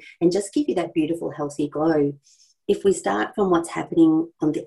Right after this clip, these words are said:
inside through detoxing and so on, we are getting our foundational health back into balance, and we are actually shifting a lot of that, a, a lot of the load that's in our system. Once we start to shift that,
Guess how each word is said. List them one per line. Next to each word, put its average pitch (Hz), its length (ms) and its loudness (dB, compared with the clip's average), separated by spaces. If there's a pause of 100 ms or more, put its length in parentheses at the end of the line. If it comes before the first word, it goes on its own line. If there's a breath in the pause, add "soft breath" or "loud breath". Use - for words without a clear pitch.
inside 160 380 0
through 156 240 -2
detoxing 160 680 0
and 147 120 0
so 147 240 -2
on, 143 220 -2 (220 loud breath)
we 170 240 2
are 180 200 0
getting 160 600 2 (280)
our 151 100 -8
foundational 151 680 -4
health - 500 -10 (420 soft breath)
back 160 220 -6
into 160 220 6
balance, 147 680 0
and 160 100 6
we 165 240 6
are 165 560 2 (300 loud breath)
actually 147 640 -2 (500)
shifting - 680 -4 (440 soft breath)
a 170 40 2
lot 165 160 4
of 190 80 -4
that, - 320 -4
a, 170 180 -2
a 180 60 -4
lot 170 160 2
of 165 80 -2
the 165 80 -2
load 156 500 0
that's 151 220 -8
in 151 100 -2
our 143 80 -8
system. 147 400 -4
Once 165 200 -4
we 214 100 -2
start 170 260 -8
to 165 80 -8
shift - 400 -2
that, 175 220 -4